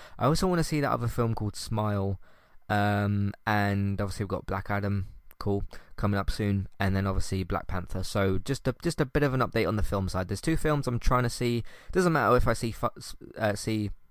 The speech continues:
Smile before Don't Worry Darling or the other, the other way around. It doesn't really matter. Um, I'm looking for listings for both, but I've had a really good look around today, uh, on different apps and stuff,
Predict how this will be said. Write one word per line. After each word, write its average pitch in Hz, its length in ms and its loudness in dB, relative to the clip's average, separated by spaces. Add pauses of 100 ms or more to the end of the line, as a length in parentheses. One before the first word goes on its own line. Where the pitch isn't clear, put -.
(600)
Smile 110 400 0
before 104 300 6
Don't 92 200 0
Worry 98 200 2
Darling 98 400 2
or 95 100 0
the 95 100 -2
other, 98 200 -2
the 101 120 -2
other 95 120 -2
way 92 80 -2
around. 104 260 2
It 101 40 0
doesn't 101 180 -4
really 95 160 -2
matter. 98 460 0 (440)
Um, 95 460 2
I'm 101 360 2
looking 107 260 -2
for - 140 -6
listings 101 400 -4
for - 100 -8
both, 98 400 2
but 95 240 2
I've 107 160 -2
had 120 140 -2
a 110 60 0
really 110 200 -4
good 110 160 -4
look 107 160 -4
around 104 220 2
today, 95 440 -2 (440)
uh, 95 240 0
on 98 100 0
different 95 300 -4
apps - 240 6
and 98 120 -2
stuff, 98 280 -2